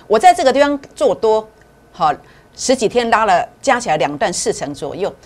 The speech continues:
那现在其实我就不看好它了，因为 A 指标数据翻黑，而且跌破我的成本线的，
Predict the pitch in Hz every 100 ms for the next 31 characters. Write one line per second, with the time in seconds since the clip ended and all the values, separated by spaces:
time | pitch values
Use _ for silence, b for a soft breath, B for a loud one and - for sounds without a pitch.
0 | B 247 277 392 302 233 415 - - 220
1 | 214 180 - 185 135 - 160 156 214 196
2 | 214 135 185 208 190 170 165 165 170 160
3 | B - - 165 165 190 160 139 165 165
4 | 139 127 170 131